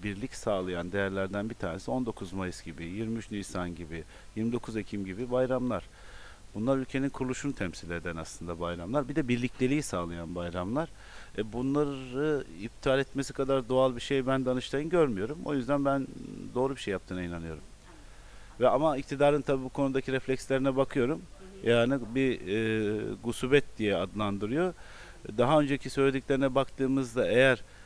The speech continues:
hukuka müdahaleden bahsediliyorsa bundan daha büyük müdahale hukuka olmaz.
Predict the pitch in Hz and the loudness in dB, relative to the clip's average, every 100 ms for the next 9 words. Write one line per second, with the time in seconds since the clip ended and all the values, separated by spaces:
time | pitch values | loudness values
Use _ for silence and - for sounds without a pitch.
0 | - - - - - 131 151 143 127 127 | -18 -18 -10 -8 2 8 8 8 4 4
1 | 127 123 127 131 127 127 - 135 127 147 | 4 4 4 2 4 2 2 -4 -2 -4
2 | 156 143 139 139 131 139 127 117 117 110 | -2 -4 0 0 2 -2 -2 -6 -6 -2
3 | 110 113 101 135 165 147 107 117 - | -2 -2 -4 -2 0 -2 -2 -6 -8